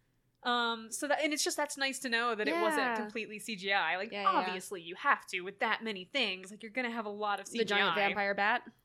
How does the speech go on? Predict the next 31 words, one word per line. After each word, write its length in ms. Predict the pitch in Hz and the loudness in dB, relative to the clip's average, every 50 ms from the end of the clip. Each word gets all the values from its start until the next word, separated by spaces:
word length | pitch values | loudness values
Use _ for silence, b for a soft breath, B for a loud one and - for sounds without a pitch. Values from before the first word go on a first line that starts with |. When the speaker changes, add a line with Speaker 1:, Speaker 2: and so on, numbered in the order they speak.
| _ - 330 | _ -16 -10
Speaker 1:
Right. 480 | 339 370 370 302 208 165 160 - - b b b b b b b b b - | -4 0 0 0 0 0 -4 -10 -12 b b b b b b b b b -4
But 120 | 320 311 | -4 -4
you 80 | 269 254 | -4 -4
have 180 | 262 359 359 | -4 -4 -4
some 220 | - - 240 233 254 | -4 -6 -8 -6 -6
really 220 | 285 330 311 247 - | -4 -4 -4 -6 -8
cool 200 | - 285 269 220 | -6 -8 -6 -6
makeup, 420 | 202 214 262 262 - 190 - - | -4 -4 -6 -6 -6 -10 -10 -10
too, 280 | - 262 269 226 185 170 | -8 -6 -4 -4 -4 -4
that 100 | 190 196 | -4 -6
is 140 | 196 190 185 | -6 -6 -6
super 460 | - - - 285 285 262 - 220 190 | -6 -6 -4 -2 -4 -4 -2 0 0
awesome. 340 | 196 202 208 214 - 202 185 | 2 2 0 0 -4 -8 -8
Like, 220 | 185 185 185 180 _ _ _ _ | -6 -6 -6 -6 _ _ _ _
the 80 | - 233 | -12 -10
mo-, 220 | 226 220 214 202 - 208 | -6 -6 -8 -8 -8 -16
the 80 | 226 | -10
zombies? 640 | 202 190 156 190 240 262 381 453 494 494 466 - - _ _ _ _ _ _ _ | -6 -6 -6 -6 -4 -4 -4 -4 -4 -4 -8 -10 -16 _ _ _ _ _ _ _
Mercy 300 | - 214 220 247 - - 719 740 | -2 0 0 0 -2 -4 -2 -2
was 160 | 640 587 - | -2 -2 -2
scary. 540 | - - - 196 247 370 427 403 302 - - - 214 | -6 -8 -8 -4 -2 0 0 0 -2 -4 -6 -6 -4
Speaker 2:
Mm-hmm. 540 | 226 214 208 196 190 190 180 170 175 175 180 | -2 0 0 0 -2 -2 -4 -4 -4 -6 -8
Speaker 1:
So, 400 | - - 349 302 285 277 262 - | -4 0 0 2 2 0 -4 -4
because 340 | - 254 - - 415 403 415 | -8 -8 -6 -2 -2 -2 -2
of 100 | 214 175 | 0 0
that, 200 | 220 285 269 - | 0 0 0 0
like, 240 | - 208 208 208 - _ _ - | -2 -4 -6 -6 -10 _ _ -8
I 100 | 240 269 | -4 -2
loved 540 | 247 240 247 254 262 277 269 262 233 208 208 | -2 -2 0 0 2 2 2 2 0 -2 -6
the 80 | 214 | -8
makeup. 600 | 214 220 220 220 214 - 226 220 214 214 - - | -8 -6 -8 -8 -6 -4 -4 -2 -2 -2 -4 -6